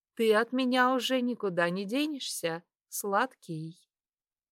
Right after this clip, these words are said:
Он. Я не знал её имени. Однако мне уже стало очень многое известно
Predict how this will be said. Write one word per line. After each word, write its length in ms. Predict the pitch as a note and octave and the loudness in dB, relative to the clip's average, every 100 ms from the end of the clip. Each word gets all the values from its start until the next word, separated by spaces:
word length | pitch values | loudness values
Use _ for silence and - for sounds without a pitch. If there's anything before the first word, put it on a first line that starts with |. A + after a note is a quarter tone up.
| _ _ _ _ _ _ _ | _ _ _ _ _ _ _
Он. 400 | - C#4 F3 - - _ _ _ _ _ _ _ _ _ _ - | 2 2 2 -6 -18 _ _ _ _ _ _ _ _ _ _ -8
Я 300 | E3 F3+ A#3+ | 2 4 4
не 120 | D4+ | 2
знал 400 | C#4 A#3+ G#3 G#3 | -2 2 2 2
её 320 | G#3 G3+ G#3 | 0 0 0
имени. 540 | G#3+ F#3+ C#3+ A#2+ - _ _ _ _ _ _ | -2 -4 -12 -16 -20 _ _ _ _ _ _
Однако 500 | - F3 F3+ F#3+ F#3 | 0 2 4 2 2
мне 220 | A#3+ B3 A#3+ | 0 2 0
уже 260 | A3+ B3 | 0 0
стало 480 | A#3 - E3 D#3 E3 | 0 0 2 4 4
очень 300 | E3 E3+ F#3 | 0 -2 -6
многое 560 | F3 E3 D#3 D3 E3+ F#3+ | -4 -2 -4 0 0 0
известно 840 | F3+ G3+ C4+ D#4 - C4+ C#4 | -4 -4 -2 -2 -4 -4 -4